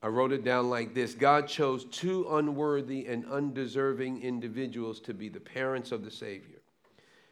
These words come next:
Their response to God's choice is noteworthy, though.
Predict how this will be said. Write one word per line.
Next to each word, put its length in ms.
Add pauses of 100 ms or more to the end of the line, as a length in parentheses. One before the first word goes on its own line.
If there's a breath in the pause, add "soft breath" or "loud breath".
(140 soft breath)
Their 180
response 680
to 160
God's 640
choice 760
is 260
noteworthy, 840
though. 240